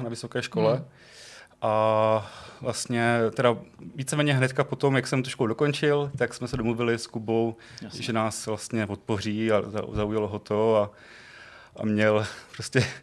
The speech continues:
Speaker 1: <laughs> měl trpělivost a věřil nám a jako za to
Speaker 2: Jasně.
Speaker 1: mu moc děkuju, protože to bylo takový hodně nejistý, jako místy, jak se to všecko povede, jestli se to povede a
Speaker 2: Hmm.
Speaker 1: to, to byla taková dlouhá cesta, hodně.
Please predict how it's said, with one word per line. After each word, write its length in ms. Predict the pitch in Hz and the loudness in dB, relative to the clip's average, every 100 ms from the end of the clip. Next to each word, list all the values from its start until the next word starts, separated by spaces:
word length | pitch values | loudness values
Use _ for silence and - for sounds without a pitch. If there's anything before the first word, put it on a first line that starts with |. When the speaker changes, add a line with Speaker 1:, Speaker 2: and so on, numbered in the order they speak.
| - | -18
Speaker 1:
<laughs> 340 | - - - - | -18 -14 -6 2
měl 120 | 135 | 4
trpělivost 640 | 127 - 139 123 131 131 | 4 2 2 4 2 4
a 40 | |
věřil 300 | 127 120 131 | 4 4 2
nám 360 | 117 117 123 127 | 2 4 4 6
a 340 | 123 113 117 117 117 | 8 8 6 4 0
jako 460 | 113 127 117 120 117 - - - | 0 0 0 0 -6 -14 -20 -12
za 60 | - | -4
to 60 | |
Speaker 2:
Jasně. 160 | 107 123 | -2 2
Speaker 1:
mu 100 | 120 | 2
moc 120 | 123 | 2
děkuju, 380 | 113 107 - 117 | 2 2 4 4
protože 420 | 98 - 107 110 - - - - - - _ | 2 -6 -2 -2 -4 -18 -18 -16 -18 -20 _
to 100 | 135 | -6
bylo 160 | 131 143 | 2 2
takový 220 | 135 135 | 4 2
hodně 260 | 131 135 | 2 2
nejistý, 400 | 135 120 131 - | 2 2 -2 0
jako 200 | 113 107 | 0 0
místy, 360 | 110 110 - 110 | -2 -2 -2 0
jak 100 | 107 | -2
se 60 | - | -4
to 60 | |
všecko 220 | 110 - | -12 -8
povede, 400 | 127 98 98 95 | -4 0 0 2
jestli 160 | 107 101 | 0 -2
se 60 | - | -8
to 100 | 101 | -4
povede 640 | 101 98 92 98 107 107 | -4 -2 0 2 4 4
a 80 | 101 | 4
Speaker 2:
Hmm. 180 | 101 117 - - - - | -2 -12 -16 -20 -20 -16
Speaker 1:
to, 100 | 87 | -14
to 120 | - | 0
byla 100 | 104 | 0
taková 200 | 101 110 | 4 4
dlouhá 240 | 104 101 | 4 4
cesta, 440 | 101 - - 95 92 | 2 -4 -4 -4 -4
hodně. 320 | 95 101 92 | -6 -6 -6